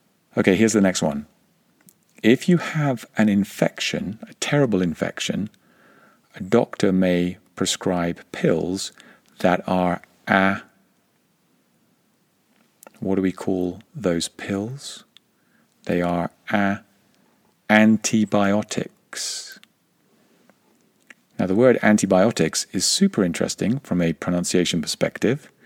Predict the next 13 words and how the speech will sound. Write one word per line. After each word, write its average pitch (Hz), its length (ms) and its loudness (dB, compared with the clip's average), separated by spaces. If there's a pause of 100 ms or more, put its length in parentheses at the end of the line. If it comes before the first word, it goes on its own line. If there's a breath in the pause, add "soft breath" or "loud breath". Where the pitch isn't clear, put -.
(460 loud breath)
because 104 400 0 (100)
it - 240 -2
contains 95 640 0
three 135 540 2 (180)
I 117 340 4
vowels, 98 960 -2 (1120 soft breath)
and 104 220 2
each 202 320 6
of 123 140 4
them 139 140 6
is 131 100 4
pronounced - 540 0
differently. 92 640 4